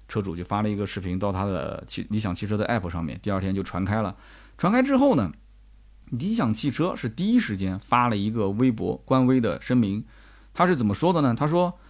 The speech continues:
呃，近日呢，针对有一位车主啊，用户反映车辆的座椅发现疑似水银的物质，那我司呢高度重视，并且第一时间展开全面的调查。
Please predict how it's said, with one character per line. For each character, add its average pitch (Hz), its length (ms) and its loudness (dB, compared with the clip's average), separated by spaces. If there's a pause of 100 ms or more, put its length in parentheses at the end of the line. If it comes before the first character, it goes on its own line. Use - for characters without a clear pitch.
(320)
呃， 127 160 0
近 202 240 0
日 214 120 4
呢， 131 180 4
针 156 180 0
对 131 380 2
有 104 180 2
一 107 80 2
位 143 160 4
车 - 180 0
主 110 220 -4
啊， 87 180 -6
用 117 220 0
户 120 180 -4
反 98 240 -6
映 120 220 -2
车 151 160 -4
辆 147 160 0
的 123 80 2
座 127 240 -2
椅 - 160 -6
发 123 140 0
现 127 260 0
疑 101 240 2
似 185 260 -2
水 90 280 -4
银 90 160 0
的 165 100 2
物 139 160 0
质， 92 160 -8 (480)
那 113 140 -2
我 98 180 0
司 139 200 -4
呢 131 120 0
高 135 180 0
度 139 120 -2
重 131 180 0
视， - 220 -8
并 110 120 2
且 98 140 0
第 113 240 2
一 110 60 2
时 104 160 -4
间 101 240 -2 (240)
展 - 160 -6
开 92 120 -4
全 90 200 -4
面 104 100 0
的 101 80 -2
调 98 160 0
查。 - 260 -10